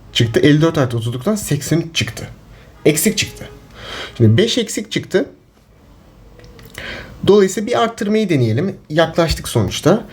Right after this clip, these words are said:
Dokuz yüz seksen sekiz, dokuz yüz seksen dokuz, dokuz yüz doksan ve dokuz yüz doksan bir. İşte arkadaşlar soruda verilen sayılar bunlarmış. Bunları fark ettiğimde bayağı sevindim yani. Onlar basamağının değişmesi gerektiği gerçekten çok önemli bence. Çok da güzel bir soru olmuş.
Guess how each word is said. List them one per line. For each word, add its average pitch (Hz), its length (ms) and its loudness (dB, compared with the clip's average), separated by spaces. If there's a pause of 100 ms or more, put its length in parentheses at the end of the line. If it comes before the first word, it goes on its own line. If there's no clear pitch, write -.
(280)
Dokuz 190 340 4
yüz 120 180 -2
seksen 117 360 -2
sekiz, 160 480 -4 (160)
dokuz 156 280 2
yüz 120 160 2
seksen 117 500 4
dokuz, 208 360 0 (180)
dokuz 156 300 4
yüz 110 200 2
doksan 185 520 4
ve 151 120 2
dokuz 156 280 0
yüz 117 160 0
doksan 131 440 2
bir. - 180 -4 (380)
İşte 156 260 2
arkadaşlar 117 580 2
soruda 127 520 0
verilen 113 340 4
sayılar 120 540 2
bunlarmış. 101 720 0
Bunları 113 320 0
fark 123 320 0
ettiğimde 110 360 0
bayağı 95 260 4
sevindim 104 560 4
yani. 92 360 0 (540)
Onlar 170 440 6
basamağının 123 600 2
değişmesi 147 500 -2
gerektiği 131 460 -2
gerçekten 139 480 2
çok 151 300 -2
önemli 117 420 6
bence. 101 280 -2
Çok - 220 -8
da 147 60 0
güzel 117 320 4
bir 120 60 0
soru - 340 -8
olmuş. - 320 -8